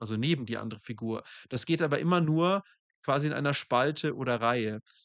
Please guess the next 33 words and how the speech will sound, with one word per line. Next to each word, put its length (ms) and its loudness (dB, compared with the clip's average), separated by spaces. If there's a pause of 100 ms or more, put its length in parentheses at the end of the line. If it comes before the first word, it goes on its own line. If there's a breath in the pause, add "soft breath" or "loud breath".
(840 loud breath)
M-, 160 -4
wenn 180 0
die, 180 -2
also, 140 -2
wenn 80 0
die 60 0
kleine 240 0
Schwester 340 -2
ganz 200 -2
unten 160 -6
rechts 260 0
aufm 240 -4
Board 420 0
steht 460 -2
und 220 -6
'ne 80 -6
andere 200 -6
Figur 320 -6
ganz 220 -2
unten 200 -6
links, 380 0
dann 180 -4
kann 180 -2
sich 100 -6
die 100 -8
kleine 240 -4
Schwester 380 -2
neben 280 0
die 80 -2
Figur 340 -4
unten 160 -4
links 220 0
teleportieren, 720 0